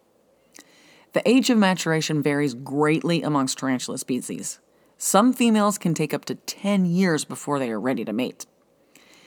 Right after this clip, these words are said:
Many females of various species can live twenty to thirty years. Males mature earlier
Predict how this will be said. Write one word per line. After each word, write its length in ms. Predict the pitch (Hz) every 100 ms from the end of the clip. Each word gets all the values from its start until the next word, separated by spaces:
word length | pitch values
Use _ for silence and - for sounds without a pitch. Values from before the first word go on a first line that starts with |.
| _ -
Many 280 | 196 277
females 400 | 262 196 160 143
of 100 | 143
various 320 | 131 143 135 123
species 420 | - 160 147 135
can 200 | 147 143
live 180 | 135 -
twenty 400 | - 220 269 202
to 80 |
thirty 340 | 165 - 220 185
years. 600 | 151 262 196 - - - _ _ _ _ _ _ _ - - -
Males 360 | 202 247 262
mature 440 | 247 226 - 254 - -
earlier 680 | 208 180 156 131 120 123